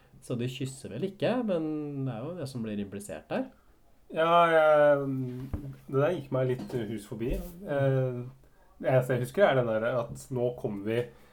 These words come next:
Speaker 2: nå blir det en slags sånn seremoni hvor, eh, Appendix Rud får et kjede av gull fra liksom en eller annen konge eller dronning inn i kroppen der.
Speaker 1: Mm.
Speaker 2: Og alle er glade og feirer, og det er god stemning.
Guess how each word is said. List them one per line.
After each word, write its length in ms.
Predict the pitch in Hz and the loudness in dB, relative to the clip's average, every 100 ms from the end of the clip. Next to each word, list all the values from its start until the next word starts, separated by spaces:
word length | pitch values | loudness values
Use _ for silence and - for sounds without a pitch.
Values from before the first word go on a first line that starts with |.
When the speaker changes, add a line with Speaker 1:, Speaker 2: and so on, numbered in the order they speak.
| - | 0
Speaker 2:
nå 140 | 127 | 2
blir 200 | 127 110 | 2 0
det 60 | 117 | -2
en 80 | - | -2
slags 240 | 110 - | -6 -4
sånn 160 | 113 104 | -8 -8
seremoni 800 | - 113 123 127 117 139 165 135 | -4 -4 -2 -4 0 0 -2 -4
hvor, 340 | - 117 120 117 | -8 -4 -2 -2
eh, 460 | 113 113 110 113 110 - _ | -2 -2 0 -2 -4 -10 _
Appendix 640 | - - 127 101 107 101 - | -12 -8 -6 -6 -8 -8 -4
Rud 280 | 120 123 127 | 0 0 -2
får 200 | 117 117 | -6 -8
et 140 | - | -8
kjede 420 | - 127 101 104 | -6 -6 -4 -6
av 120 | 113 | -6
gull 340 | 107 120 147 143 | -4 -2 0 0
fra 300 | - 120 113 | -2 -2 0
liksom 460 | 113 110 104 104 117 | -2 -2 -2 -2 -6
en 80 | |
eller 200 | 101 101 | -6 -2
annen 200 | 101 98 | -2 -2
konge 420 | 107 - 101 95 98 | -4 -4 -4 -6 -6
eller 180 | 98 | -8
dronning 460 | 104 107 98 92 104 | -6 -6 -6 -8 -10
inn 120 | 98 | -10
i 80 | 95 | -12
kroppen 340 | - 90 107 101 | -14 -16 -8 -2
der. 220 | 123 - - | -2 -2 -8
Speaker 1:
Mm. 260 | 139 120 101 | 0 0 0
Speaker 2:
Og 100 | - | 2
alle 320 | 123 104 104 | 2 2 -4
er 160 | 110 113 | -4 0
glade 540 | 120 107 98 95 123 | 0 2 0 -2 0
og 160 | 117 107 | 0 -2
feirer, 720 | - 127 107 101 95 120 156 - - - _ _ _ | -6 -6 -6 -8 -8 -6 -8 -10 -20 -20 _ _ _
og 120 | - | -4
det 120 | 120 110 | 0 2
er 180 | 110 | 0
god 240 | 110 107 107 | -4 -8 -6
stemning. 480 | 123 104 98 143 | -6 -4 -4 -6